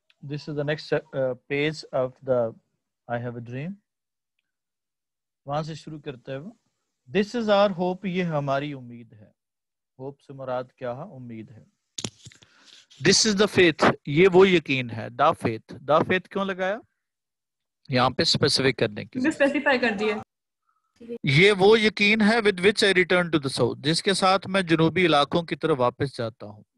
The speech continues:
Speaker 1: ये वो यकीन है जिसके साथ मैं जनूब की तरफ या जनूबी इलाकों की तरफ वापस जाता हूँ।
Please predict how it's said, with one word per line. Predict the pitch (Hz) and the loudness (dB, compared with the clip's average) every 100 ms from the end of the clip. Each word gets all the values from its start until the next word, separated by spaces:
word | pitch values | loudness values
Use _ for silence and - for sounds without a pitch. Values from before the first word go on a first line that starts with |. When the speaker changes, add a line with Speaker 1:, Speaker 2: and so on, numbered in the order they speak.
| _ _ _ _ _ _ _ _ _ 123 | _ _ _ _ _ _ _ _ _ -8
Speaker 1:
ये | 113 135 151 170 | -2 2 4 2
वो | 143 127 151 180 - - | 0 2 4 4 2 -4
यकीन | 135 127 139 135 143 | -4 -4 -4 -6 -6
है | 143 156 | -6 -4
जिसके | 143 - 151 | -6 -6 -8
साथ | - 127 131 - | -2 0 0 -2
मैं | 143 147 | -6 -6
जनूब | 135 127 127 139 - | -4 -2 0 0 -4
की | 143 | -12
तरफ | 127 131 165 151 | -8 -4 -4 -2
या | 147 | -4
जनूबी | 139 135 131 139 | -2 -2 -2 -2
इलाकों | 131 120 123 147 139 | 0 -2 -2 -8 -12
की | 139 | -14
तरफ | - 123 | -10 -10
वापस | 110 107 - 185 - | -8 -12 -12 -14 -12
जाता | 110 - | -14 -16
हूँ। | 107 | -20